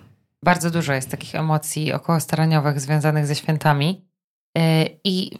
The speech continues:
jak ja sobie przypominam święta, to rzeczywiście takie zaanonsowanie całej rodzinie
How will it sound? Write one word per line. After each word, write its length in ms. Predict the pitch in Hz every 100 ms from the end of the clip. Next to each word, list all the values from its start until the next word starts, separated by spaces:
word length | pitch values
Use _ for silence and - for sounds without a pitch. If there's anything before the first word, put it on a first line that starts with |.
| -
jak 300 | - 196 190
ja 60 |
sobie 200 | 175 254
przypominam 440 | - - 185 185 170
święta, 380 | - 147 151 185
to 240 | 190 185
rzeczywiście 880 | 170 180 180 190 - 147 139 143 170
takie 220 | - 170 160
zaanonsowanie 720 | 160 156 156 156 156 175 170
całej 280 | 160 156
rodzinie 600 | 156 151 156 143 143 156